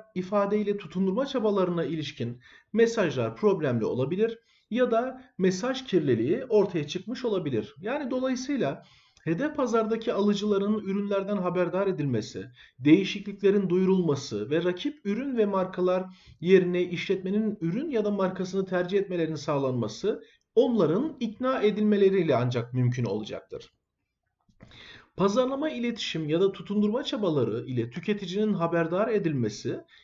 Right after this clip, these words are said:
ikna edilmesi ve tanıtımının yapılması mümkündür. Bütün bu çabalar ile gerçekleştirilmeye çalışılan aslında bilgilendirme, ikna etme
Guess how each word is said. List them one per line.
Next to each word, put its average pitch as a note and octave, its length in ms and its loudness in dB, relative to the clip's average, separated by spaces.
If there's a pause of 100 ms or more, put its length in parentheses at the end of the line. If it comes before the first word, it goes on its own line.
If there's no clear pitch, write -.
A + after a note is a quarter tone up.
(140)
ikna G3 400 2
edilmesi A3 640 0 (240)
ve G#3 340 0 (180)
tanıtımının A3+ 720 0
yapılması E3 720 -2
mümkündür. F3+ 600 0 (460)
Bütün C#4 420 -4
bu D#4 100 -4
çabalar B3+ 460 0
ile G3+ 220 2
gerçekleştirilmeye G3+ 1040 -2
çalışılan E3 600 -4
aslında C#3+ 600 -4
bilgilendirme, C#3 880 -2 (360)
ikna E3 400 0
etme D3+ 580 -4